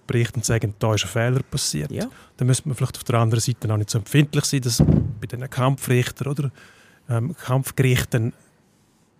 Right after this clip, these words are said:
Speaker 1: auch
Speaker 2: Ja.
Speaker 1: die Akzeptanz. Ja, dann passieren halt die Fehler.
Speaker 2: Und
Speaker 1: Ja, es ist ein Fehler gewesen, okay, aber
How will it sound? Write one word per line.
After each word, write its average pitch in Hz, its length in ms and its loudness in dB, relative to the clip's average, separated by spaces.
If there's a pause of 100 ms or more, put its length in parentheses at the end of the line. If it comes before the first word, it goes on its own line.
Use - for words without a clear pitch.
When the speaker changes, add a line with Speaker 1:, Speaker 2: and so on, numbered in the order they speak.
(140)
Speaker 1:
auch 208 100 2
Speaker 2:
Ja. 277 60 2
Speaker 1:
die 233 60 2
Akzeptanz. - 560 0
Ja, 160 120 6
dann 170 180 4
passieren 151 480 2
halt 143 200 2
die 127 40 2
Fehler. 160 280 4
Speaker 2:
Und 196 180 8
Speaker 1:
Ja, 160 160 8
es 165 100 4
ist 147 140 4
ein 127 60 4
Fehler 139 280 6
gewesen, 135 220 0
okay, 135 320 2
aber 127 260 0